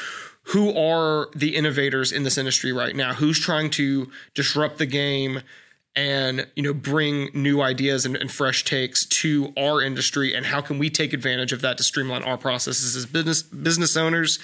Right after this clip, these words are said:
Um, and hopefully you'll gain some value out of that. And that, and, and at the end of the day, that's what we're trying to do. You, you need to be profitable. You need to have that revenue stream,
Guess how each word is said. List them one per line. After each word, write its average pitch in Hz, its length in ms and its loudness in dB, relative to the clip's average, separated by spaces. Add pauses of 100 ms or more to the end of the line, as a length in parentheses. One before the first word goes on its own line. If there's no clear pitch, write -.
(540)
Um, 143 240 2
and 135 100 0
hopefully 151 380 2
you'll 143 220 2
gain 135 200 0
some 135 160 -2
value 127 340 0
out 127 140 0
of 131 80 -4
that. 139 180 2
And 160 120 2
that, 170 120 2
and, 165 220 2 (100)
and 156 120 2
at 165 180 0
the 170 160 -4
end 196 140 2
of 196 80 -2
the 151 80 -2
day, 131 460 0 (500)
that's 170 260 2
what 175 80 0
we're 156 100 0
trying 143 280 0
to 135 80 0
do. 127 120 0
You, 151 280 2
you 156 260 0
need 165 260 2
to 190 80 2
be 147 140 0
profitable. 143 400 -2
You 139 100 -2
need 147 140 2
to 147 60 0
have 135 220 -2
that 131 140 0
revenue 131 320 -2
stream, 131 440 0